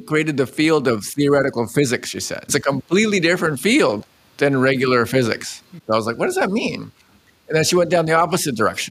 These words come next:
Ten to the zero, ten to the minus one, to the minus two. Around ten to the minus, I don't know, twenty-seven or something, she says, "At this point, you're at the size of the atom, and you're near the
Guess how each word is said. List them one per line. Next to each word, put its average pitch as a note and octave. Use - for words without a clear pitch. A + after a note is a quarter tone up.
Ten B2
to A2
the G#2+
zero, C3
ten A2+
to -
the F#2+
minus G2
one, C3+
to G#2+
the G2+
minus F#2+
two. C3
Around E3
ten C#4+
to C4+
the G#3+
minus, F#3
I -
don't C#3
know, A2
twenty-seven D3+
or F#2+
something, F#2
she C#3+
says, C#3+
"At C#3+
this E4
point, C3+
you're C#3+
at C3+
the A#2+
size D#3+
of B2+
the B2
atom, A2+
and B2+
you're B2+
near D#3
the E3